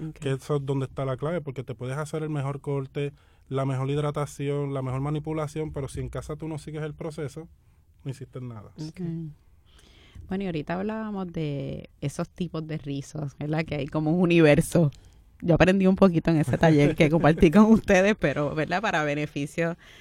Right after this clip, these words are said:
Speaker 3: de nuestra audiencia, ¿cuáles son los tipos de rizos? ¿Cómo,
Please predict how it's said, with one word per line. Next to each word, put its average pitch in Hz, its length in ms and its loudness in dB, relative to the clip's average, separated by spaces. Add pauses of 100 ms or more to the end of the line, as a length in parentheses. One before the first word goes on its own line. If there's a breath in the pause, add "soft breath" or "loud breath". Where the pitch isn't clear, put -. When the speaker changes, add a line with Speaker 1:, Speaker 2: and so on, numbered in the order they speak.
(120)
Speaker 3:
de 147 580 2
nuestra 147 280 -4 (100)
audiencia, 160 760 -4 (240)
¿cuáles 160 280 0
son 190 100 -8
los 190 120 -8
tipos 180 280 -6
de 165 120 -4
rizos? 170 480 -8
¿Cómo, 147 640 -6